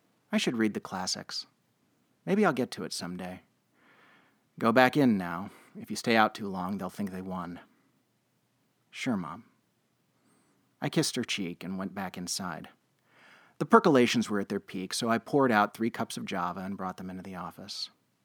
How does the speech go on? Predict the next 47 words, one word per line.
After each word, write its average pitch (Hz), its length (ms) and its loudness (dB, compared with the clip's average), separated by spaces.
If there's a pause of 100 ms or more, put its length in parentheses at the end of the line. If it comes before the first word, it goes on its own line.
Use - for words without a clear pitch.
(580)
My 143 120 4
stepdad 117 500 4
kept - 240 -6
going 104 300 0
with 110 100 0
his 104 140 -2
notes 95 240 -4
for 117 160 -4
another 113 240 2
nineteen 110 640 0
minutes, 95 400 -8 (480)
while 117 100 2
Mister 123 280 2
Freem 110 340 2
nodded 95 320 2
and 104 100 -4
said 92 260 -6
little. 87 300 -4 (720)
I 160 60 2
couldn't 220 280 4
tell 131 180 4
if 104 80 0
that 110 200 4
meant 113 160 2
Mister 110 240 -2
Freem 110 280 -2
was 101 120 -8
weak-willed 190 520 4
or 160 100 4
if 139 80 2
he 139 80 0
was 127 140 2
just 117 160 -6
pretending 104 340 -4
to 98 80 -6
take 104 220 -8
my 98 80 -4
stepdad 98 440 -4
seriously 123 540 4
before 117 300 0
rewriting 101 480 0
it 92 60 -4
his 95 100 -2
own 107 240 2
way, 90 200 -8
or 117 80 -8
maybe 107 460 2